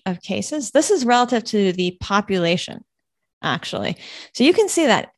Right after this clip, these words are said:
<laughs> Denmark's cases are, they are really astronomical. I mean, they're much higher, um,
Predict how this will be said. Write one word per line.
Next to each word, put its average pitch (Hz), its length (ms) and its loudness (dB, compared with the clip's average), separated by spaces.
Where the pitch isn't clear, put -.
<laughs> - 320 2
Denmark's 311 440 2
cases 285 540 -4
are, 196 260 0
they 269 80 0
are 320 120 2
really 226 560 0
astronomical. 185 920 -4
I 196 120 2
mean, 185 220 2
they're 180 140 2
much 254 480 2
higher, - 480 -4
um, 160 1040 -2